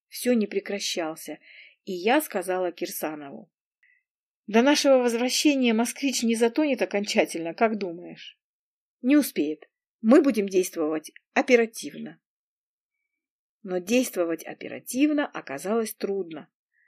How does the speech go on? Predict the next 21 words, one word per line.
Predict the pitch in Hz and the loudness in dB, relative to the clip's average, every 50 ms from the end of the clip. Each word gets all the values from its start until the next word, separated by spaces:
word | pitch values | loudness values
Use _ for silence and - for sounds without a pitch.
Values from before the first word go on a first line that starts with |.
| _ _ _ _ _ _ _ _ _ | _ _ _ _ _ _ _ _ _
поскольку | - 214 214 - - - 285 269 - - 190 | -6 -4 -4 -2 0 0 0 0 0 -2 -8
сверху | - - 208 226 233 226 - - 180 | -8 -4 -2 0 0 0 0 -2 -4
лило | 165 160 165 175 208 208 | -2 -2 0 2 2 2
и | 185 - - | 0 0 -4
сыпало, | - - - - 262 185 190 - 233 208 202 202 196 202 _ _ _ _ _ _ _ _ | -12 -12 -8 -4 -2 -2 0 2 2 2 2 2 -2 -4 _ _ _ _ _ _ _ _
а | - 180 180 | -4 -4 -4
внизу | 175 170 160 156 - - 226 | -4 -6 -8 -8 -6 -6 -6
хлюпало. | - - 196 170 165 165 160 - 151 143 147 - - _ _ _ _ _ _ _ _ _ _ _ _ | -6 -6 -4 -2 -2 -2 -2 -6 -8 -10 -10 -12 -16 _ _ _ _ _ _ _ _ _ _ _ _
Товар | - 196 185 240 285 320 - | -8 -4 0 2 2 4 2
у | - 208 | 0 -2
продавцов | - 202 175 175 170 - - - 294 311 330 - _ _ _ _ _ _ - | -4 -4 -4 -4 -6 -6 -4 0 0 0 0 -2 _ _ _ _ _ _ -6
был | - 170 220 202 - | 0 2 2 4 2
укрыт | - 170 - - 190 226 269 320 311 - - _ _ _ _ _ _ | 0 -4 -4 -2 2 4 4 4 4 2 -4 _ _ _ _ _ _
полиэтиленовой | - 220 247 240 247 220 202 208 - 190 165 175 220 240 240 233 226 226 | 4 6 6 6 6 2 2 0 -2 -2 0 0 0 0 0 2 0 0
плёнкой. | 226 214 196 180 160 156 151 151 - - 131 147 - _ _ _ _ _ _ _ _ | 0 0 -2 -2 -2 -2 -4 -10 -10 -12 -12 -12 -16 _ _ _ _ _ _ _ _
Чтобы | - - - 254 247 226 220 190 | -16 -2 2 4 4 6 6 6
добраться | 202 185 180 196 208 240 254 254 - - 190 | 6 4 4 4 2 2 2 0 -2 -4 -6
к | - - 208 | -6 -4 -2
ним | 202 220 233 220 190 - _ _ | 0 2 2 2 0 -4 _ _
и | - 214 | -10 -8
приподнять | 202 - 196 196 - 185 185 185 202 220 226 220 214 - | -4 -2 -2 0 2 0 0 2 0 0 0 0 -2 -4